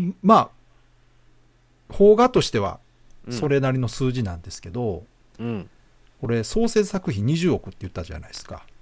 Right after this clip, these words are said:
Speaker 2: はい。
Speaker 1: で、興行収入二十だったら、まあ、トントンかなって思われるかもしれないですけど、
Speaker 2: うんうんうん。
Speaker 1: これ、宣伝費とか入ってないので、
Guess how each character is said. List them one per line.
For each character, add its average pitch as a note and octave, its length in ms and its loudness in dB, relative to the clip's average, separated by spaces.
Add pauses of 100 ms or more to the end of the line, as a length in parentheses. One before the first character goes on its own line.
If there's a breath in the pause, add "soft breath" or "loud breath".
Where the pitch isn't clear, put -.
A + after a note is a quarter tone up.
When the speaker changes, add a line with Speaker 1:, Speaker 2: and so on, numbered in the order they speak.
(600 soft breath)
Speaker 2:
は F#3+ 280 0
い。 - 20 -2
Speaker 1:
で、 C#3+ 100 -4
興 G#3+ 160 4
行 G#3 140 4
収 F#3 160 -2
入 G#2+ 140 -2
二 D3 120 0
十 A#2+ 160 -2
だ F#2+ 100 -6
っ - 40 -12
た - 100 -10
ら、 F2+ 60 -6
ま D#3+ 120 -4
あ、 - 40 -4
ト C3 140 -2
ン C#3 40 -6
ト G#2 120 0
ン F#2+ 40 0
か G#2 100 -2
な A2+ 80 -2
っ A2 60 -6
て - 80 -12
思 A#2 140 -4
わ B2 60 0
れ B2 80 -2
る B2+ 60 -6
か F#2+ 100 -8
も E2 60 -14
し - 120 -8
れ G#2 80 -4
な D#2+ 100 -8
い D2+ 60 -12
で E2 100 -14
す - 220 -16
け F#3+ 100 -12
ど、 G2+ 140 -2
Speaker 2:
う - 40 2
ん - 20 2
う - 20 -2
ん F#3 560 -6
う - 40 -8
ん。 - 40 -8
Speaker 1:
こ F#3+ 60 2
れ、 F3+ 220 2 (200)
宣 A#3 380 -2
伝 A3+ 140 2
費 G2+ 120 -2
と G2+ 80 -8
か - 80 -12
入 G2+ 160 -2
っ - 40 -12
て - 220 -6
な F2 140 -6
い D#2+ 60 -12
の D#2+ 160 -14
で、 F#2+ 260 -10